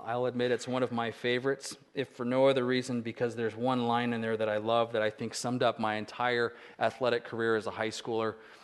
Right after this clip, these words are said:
"You're five-foot-nothing, a hundred and nothing, without a speck of athletic ability." <laughs> I felt like I was being described in that one. That's Philadelphia here. They're a small rural church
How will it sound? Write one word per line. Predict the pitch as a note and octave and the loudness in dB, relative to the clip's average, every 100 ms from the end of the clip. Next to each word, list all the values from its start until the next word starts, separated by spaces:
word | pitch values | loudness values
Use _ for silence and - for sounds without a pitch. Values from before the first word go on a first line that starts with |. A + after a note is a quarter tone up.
| - - - _ - | -20 -20 -20 _ 4
"You're | D3 | 4
five-foot-nothing, | - F#3 G#3+ - A3 G3 G3 G3+ G#3+ F#3 | 10 12 12 10 8 10 8 10 8 6
a | C#3+ | 6
hundred | F3 G#3 G3 | 6 10 8
and | F#3+ F#3 | 8 6
nothing, | F#3 F#3 F#3 | 6 6 4
without | E3+ D3+ C#3+ | 4 6 4
a | |
speck | B2+ - - F#3+ F#3 | 4 0 4 4 4
of | F3 | 2
athletic | F3 D#3+ F#3 F3 E3+ | 2 2 0 0 -2
ability." | E3 B2 E2+ D2+ F2 - - - | -2 -2 -4 -8 -14 -18 -20 -12
<laughs> | A#2+ A#2 G#2+ - - - - - - - - - | -10 -10 -12 -16 -20 -20 -20 -20 -20 -20 -20 -18
I | - | -14
felt | A2+ C3 | -4 -2
like | - A#2+ | 0 0
I | A#2 | 0
was | A2+ A2+ | -2 -4
being | A#2 A2+ | -6 -6
described | G#2+ G2+ - G#2+ F#2 F#2 | -8 -10 -8 -6 -6 -10
in | F#2 | -16
that | F#2 F2+ | -16 -16
one. | F#2 F#2 - - - - - - - - - - _ _ _ _ _ _ | -18 -20 -20 -20 -20 -20 -20 -20 -20 -20 -20 -20 _ _ _ _ _ _
That's | D3+ F#3 - | 2 2 0
Philadelphia | - F#3 E3+ D3 C#3+ D3 - A2 F#2+ | -4 0 2 4 2 0 -6 -8 -8
here. | F#2 F2 - _ _ _ _ _ _ - - - | -10 -16 -18 _ _ _ _ _ _ -18 -16 -10
They're | A#2 A2 | -8 -6
a | A2 | -6
small | - C3 C3+ D3+ D#3+ D3 | -4 0 2 2 2 0
rural | B2+ C3 C3 | -2 2 2
church | B2+ - A2 G2 - - | 0 -6 -6 -6 -8 -12